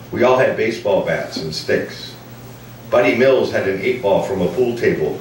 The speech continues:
which he was going to throw at the colored people's heads if they tried to come into our neighborhood to riot. He said an eight ball could kill a man. <laughs> I held a baseball bat, even though my heart wasn't really in it. My best friend, Kim Diedrich, had a father who ran a store on the colored side of Middle Avenue,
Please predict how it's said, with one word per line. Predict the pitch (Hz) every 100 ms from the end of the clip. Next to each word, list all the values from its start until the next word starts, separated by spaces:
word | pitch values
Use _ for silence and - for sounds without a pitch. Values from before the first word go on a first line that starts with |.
| - - -
which | -
he | 117
was | 127
going | 120 110
to | -
throw | 123 110
at | -
the | -
colored | 110 107 98
people's | 110 92 87
heads | 117 110 82
if | 85
they | 87
tried | 104 87
to | 87
come | 107 101
into | 90
our | 90
neighborhood | 90 98 92 90 85
to | 85
riot. | 95 87 - - - - - - - - - - -
He | 127
said | 127 107
an | 98
eight | 113 -
ball | 98 -
could | -
kill | 107 104
a | -
man. | - - - - -
<laughs> | 285 277 330 - - - - - - - - - - -
I | -
held | 175 147 131
a |
baseball | 123 120 - 104 90
bat, | 85 80 -
even | 104 110
though | 101
my | 90 113
heart | 117 95
wasn't | 95 95
really | 92 85 82
in | 87
it. | - - - - - - - - - - - - - - - - - - -
My | 104
best | 135 135 -
friend, | 131 120 98
Kim | 127 117
Diedrich, | 104 - 101 92
had | 107 95
a |
father | 92 110 113 98
who | 95
ran | 101 98
a |
store | 90 - 117 107
on | 85
the | 82
colored | - 113 95 -
side | 90 85
of | -
Middle | 98 82 82
Avenue, | 80 85 78